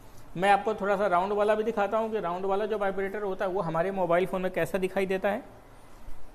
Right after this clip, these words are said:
हम इसको यहाँ से हटा देते हैं, और ये हमने दूसरा मद-, मोबाइल फ़ोन का बोर्ड रखा हुआ है।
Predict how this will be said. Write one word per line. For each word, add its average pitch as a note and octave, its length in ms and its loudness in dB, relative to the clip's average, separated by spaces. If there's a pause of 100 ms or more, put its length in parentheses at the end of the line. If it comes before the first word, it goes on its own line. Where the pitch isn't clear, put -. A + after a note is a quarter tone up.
हम E3 120 -8
इसको E3+ 200 -8
यहाँ E3 160 -2
से E3 100 -6
हटा D#3+ 240 4
देते F3+ 200 -4
हैं, G#3+ 220 -6 (800)
और D3 300 4
ये F3 120 0
हमने F3 220 -2
दूसरा F3 320 -2
मद-, E3+ 220 -2
मोबाइल E3 360 0
फ़ोन F3+ 220 -8
का F#3 80 -6
बोर्ड E3 220 -8
रखा E3+ 260 -10
हुआ F#3 160 -6
है। A3 100 -12